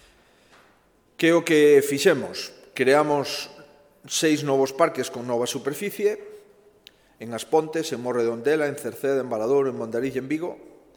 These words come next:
Eliminamos parques que xa non cumplían a función, tamén basicamente nestes municipios, Cerceda, Balador, Mondariz e Vigo, donde se eliminan uns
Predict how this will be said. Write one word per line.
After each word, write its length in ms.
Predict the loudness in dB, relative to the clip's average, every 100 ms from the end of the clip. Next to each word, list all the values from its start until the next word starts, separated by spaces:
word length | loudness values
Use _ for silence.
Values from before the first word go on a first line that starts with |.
| _ -20 _
Eliminamos 720 | -4 -2 0 0 2 0 -4 -8 0
parques 400 | 0 0 -4 -4
que 240 | -6 -6 -4
xa 240 | -2 -2
non 240 | -4 -8
cumplían 480 | -10 -12 -4 -2 -2
a 80 | -6
función, 640 | -10 -14 -6 -4 -4 -10 -20 -20 _ _ _ _ _ _
tamén 400 | -8 -2 -2 -4 -14 -20 -6
basicamente 640 | 0 0 0 -2 -2 -4 -6
nestes 320 | -6 -6 -10
municipios, 480 | -6 -6 -4 -6 -4
Cerceda, 400 | -6 -2 -2 0
Balador, 400 | 0 0 -2 -2
Mondariz 480 | -6 -6 -4 -4 -4
e 40 | -4
Vigo, 240 | -4 -6 -12 -20 -20 _ _
donde 240 | -12 -8
se 160 | -8 -8
eliminan 400 | -6 -6 -4 -4
uns 320 | -6 -10